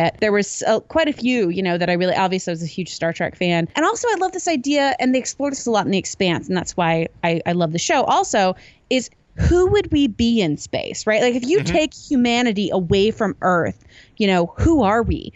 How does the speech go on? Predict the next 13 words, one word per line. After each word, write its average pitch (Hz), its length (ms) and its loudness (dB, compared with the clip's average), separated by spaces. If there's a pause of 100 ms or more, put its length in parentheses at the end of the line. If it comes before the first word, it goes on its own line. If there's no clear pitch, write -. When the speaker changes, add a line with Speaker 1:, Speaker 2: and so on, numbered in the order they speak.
(100)
Speaker 1:
Are 208 140 2
we 220 80 0
still 294 280 0
fighting 254 440 0
the 214 100 -2
same 220 400 -2
petty 202 240 0
battles? 285 580 0
How 247 420 0
are 208 200 0
our 185 160 0
societies 277 720 0
different? 226 480 -4